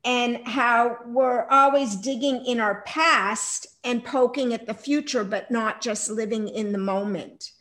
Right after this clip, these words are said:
And I think that's really important, because when we can let go of the past and not have any expectation of the future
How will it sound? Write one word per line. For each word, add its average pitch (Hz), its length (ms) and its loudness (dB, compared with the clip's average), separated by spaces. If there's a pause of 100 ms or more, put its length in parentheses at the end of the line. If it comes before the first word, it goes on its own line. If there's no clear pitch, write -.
(480)
And 247 160 2
I 247 100 4
think 285 280 -2
that's 285 280 2
really 247 400 0
important, 233 680 -2
because 226 420 -4
when 233 200 0
we 247 100 -2
can 247 220 -4
let 247 400 0
go 247 400 6
of 214 240 -2
the 226 80 -6
past 202 1000 0 (840)
and 240 260 4
not 240 260 4
have 233 280 0
any 226 300 -2
expectation 233 1000 -4
of 208 160 -8
the 208 80 -6
future 311 800 -2